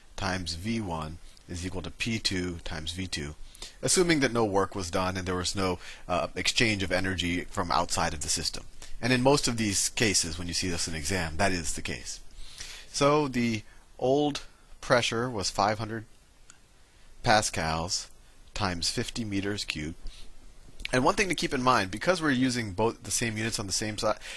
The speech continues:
because this is an equivalent, <laughs> this, this equivalence, um, is, is not equal, we're not saying it has to equal to some necessary absolute number. For example, we don't know exactly what this K is, although we could figure it out right now.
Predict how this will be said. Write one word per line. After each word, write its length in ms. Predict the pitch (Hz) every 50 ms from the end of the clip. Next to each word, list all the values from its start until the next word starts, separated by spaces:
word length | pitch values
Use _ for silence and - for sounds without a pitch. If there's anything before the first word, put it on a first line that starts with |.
| - - -
because 400 | - 131 127 - 180 190 185 - -
this 240 | - 147 135 - -
is 120 | 127 113
an 60 | 113
equivalent, 500 | 113 110 - - 127 120 123 127 127 - - - - - -
<laughs> 260 | - - - - -
this, 200 | 120 117 - -
this 260 | - - 117 - -
equivalence, 600 | 123 - - 170 170 131 117 104 104 110 - - - - - - - - - -
um, 320 | 110 113 104 92 85 80 - - - - - - -
is, 180 | - 127 120 120
is 200 | - 127 117 110
not 220 | 123 131 143 143 -
equal, 440 | 165 147 143 - - 127 117 113 107 - - - -
we're 100 | 120 120
not 160 | 123 127 135
saying 260 | - - 135 123 117 110
it 80 | -
has 220 | 104 107 113 110 -
to 160 | - 110 101
equal 200 | 117 107 - 110
to 100 | 104 98
some 240 | - - 107 98 98
necessary 460 | 98 98 - - - - 101 98 90 - -
absolute 360 | 92 101 - - - 104 87
number. 360 | 92 98 101 110 123 143 - - - - - - - - - - - - - - - - - - -
For 100 | - 113
example, 300 | 101 104 104 101 - 107
we 80 | 107
don't 160 | 101 95 92 101
know 80 | 101
exactly 420 | 92 85 82 92 85 87 - - 101
what 200 | 92 90 - -
this 180 | 92 - -
K 240 | - - 107 92 92
is, 180 | 101 120 127 120
although 160 | 90 80 80
we 80 | 80
could 140 | 80 - -
figure 200 | - 95 85 87
it 60 | 85
out 180 | 80 85 107 -
right 180 | 87 82 76 80
now. 260 | 87 92 110 139